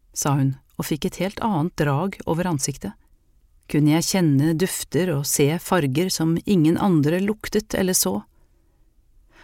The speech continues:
Og akkurat sånn tror jeg du har det også, Anne. Du kan også se ting som andre ikke kan." Hva mente Elseby?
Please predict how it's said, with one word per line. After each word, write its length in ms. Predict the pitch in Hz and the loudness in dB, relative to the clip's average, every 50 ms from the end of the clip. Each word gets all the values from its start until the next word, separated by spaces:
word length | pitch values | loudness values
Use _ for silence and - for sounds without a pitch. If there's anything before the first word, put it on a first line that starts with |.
| - - - | -10 -8 -4
Og 80 | - - | -2 -2
akkurat 360 | 180 - - 208 202 208 - | -2 0 0 0 0 -2 -2
sånn 460 | - - 165 160 185 202 208 208 208 - - _ _ _ _ _ _ _ _ - - | -2 0 2 2 4 4 4 2 0 -2 -8 _ _ _ _ _ _ _ _ -10 -4
tror 200 | - 170 139 139 147 | -2 0 2 2 2
jeg 160 | 165 180 147 | 2 0 0
du 120 | 143 139 139 151 156 | 0 0 0 0 2
har 160 | 131 131 127 | 0 0 2
det 80 | 160 147 | 0 0
også, 280 | 131 135 - - - | 0 -2 -2 -2 0
Anne. 240 | 143 143 156 175 - _ _ _ _ _ _ _ _ _ _ _ _ _ - | 0 0 0 -2 -4 _ _ _ _ _ _ _ _ _ _ _ _ _ -4
Du 80 | - 151 | -2 -2
kan 220 | 143 - 180 160 151 | 0 0 0 0 0
også 180 | 139 - 254 | 0 0 -2
se 300 | 240 - - - 180 160 170 185 | -2 -2 0 0 2 2 0 0
ting 400 | - - - 160 165 170 165 139 | -2 -2 0 2 2 2 2 0
som 220 | - - 175 165 160 | -2 -2 -2 -2 0
andre 300 | - - 160 131 135 143 - | 2 2 2 2 2 2 0
ikke 220 | - - - - | -2 -6 -10 -8
kan." 220 | - - 123 131 143 - _ _ _ _ _ _ _ _ _ _ _ _ _ _ _ _ _ _ _ _ _ _ _ _ _ _ _ _ _ _ _ _ _ _ _ _ _ _ _ _ _ | -6 -6 -6 -6 -6 -8 _ _ _ _ _ _ _ _ _ _ _ _ _ _ _ _ _ _ _ _ _ _ _ _ _ _ _ _ _ _ _ _ _ _ _ _ _ _ _ _ _
Hva 140 | - 151 151 | -2 2 2
mente 480 | 165 196 190 165 135 131 - - - - | 4 4 4 2 2 0 -2 -2 -2 -2
Elseby? 400 | 208 - - - 196 - 269 | -2 -2 -2 -4 -4 -4 -6